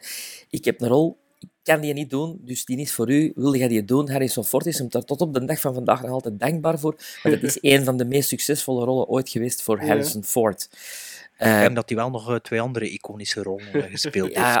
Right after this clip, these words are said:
Speaker 3: eh, die,
Speaker 1: uiteraard.
Speaker 3: eh,
Speaker 1: Maar op latere leeftijd dan, bedoel ik.
Speaker 3: Ah ja, een beetje de renaissance van,
Speaker 1: Voilà.
Speaker 3: eh, Kevin Costner.
Speaker 1: De wederdienst is dan geweest van Harrison Ford, die de rol van J F K, eh, de rol van, eh, eh, Jim Garrison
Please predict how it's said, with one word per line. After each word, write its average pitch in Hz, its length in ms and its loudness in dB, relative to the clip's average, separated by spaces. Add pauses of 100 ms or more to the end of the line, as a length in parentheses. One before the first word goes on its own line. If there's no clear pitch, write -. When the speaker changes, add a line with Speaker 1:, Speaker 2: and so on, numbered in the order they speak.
Speaker 3:
eh, 95 60 -2
die, - 80 -2
Speaker 1:
uiteraard. 123 560 2
Speaker 3:
eh, - 240 -10
Speaker 1:
Maar 135 440 6
op 160 140 0
latere 151 360 6
leeftijd 131 440 0
dan, 107 220 -4
bedoel 107 260 -6
ik. 110 80 -6
Speaker 3:
Ah 113 100 4
ja, 95 140 2
een 92 60 0
beetje 98 200 -2
de 117 80 6
renaissance 95 640 0
van, 113 120 2
Speaker 1:
Voilà. 110 120 0
Speaker 3:
eh, - 40 -14
Kevin - 240 -18
Costner. - 480 -12
Speaker 1:
De 151 100 2
wederdienst 185 580 4
is 175 100 -2
dan 170 160 4
geweest 156 300 2
van 151 120 -2
Harrison 147 380 2
Ford, 165 460 0
die 139 140 2
de 131 80 2
rol 151 260 6
van 143 320 -4
J 139 260 2
F - 160 -4
K, - 60 -4
eh, 147 40 8 (300)
de 117 640 0
rol 123 240 0
van, 123 300 -4
eh, 113 520 -2
eh, 107 80 -6 (100)
Jim 117 260 -2
Garrison 131 540 2